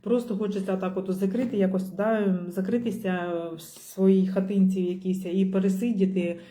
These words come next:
ну, почекати, поки пройде. А воно не пройде, нічого не пройде, тільки життя проходить, так? А, м, ну, м, я не хочу, щоб ваше життя просто так от, знаєте, пройшло в оці ракушки.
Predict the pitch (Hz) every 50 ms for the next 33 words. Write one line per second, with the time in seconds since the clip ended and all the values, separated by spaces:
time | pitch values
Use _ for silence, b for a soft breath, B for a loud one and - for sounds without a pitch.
0 | B B B 196 196 190 190 185 185 185 185 185 190 190 196 214 196 202 190 -
1 | 196 190 190 196 185 - 175 170 160 160 156 165 170 185 214 240 247 240 226 -
2 | - 185 160 160 156 147 156 165 160 - - b b b b b b b b b
3 | 175 175 196 202 196 - 233 208 185 180 175 170 165 - 165 160 160 156 151 160
4 | 160 - 226 - - 202 185 208 190 190 - 180 160 156 - - 175 151 - -
5 | 170 160 151 147 147 - - - - _ _ _ - 202 220 226 226 - - -
6 | - - 180 170 170 170 170 170 165 160 165 170 165 151 139 135 160 180 - -
7 | - - _ - - - 180 185 185 190 185 185 - - - - - - 165 175
8 | 170 156 - - - 180 185 185 185 190 190 - 196 185 - - - 165 - 170
9 | 170 170 - 185 156 170 - - 220 202 - 185 185 - - - - - 156 151
10 | - 160 151 175 190 220 226 - 160 - - - _ _ _ _ _ _ - 185
11 | 196 190 190 190 190 214 202 196 190 190 185 185 175 170 165 160 160 - 165 -
12 | - - - 160 156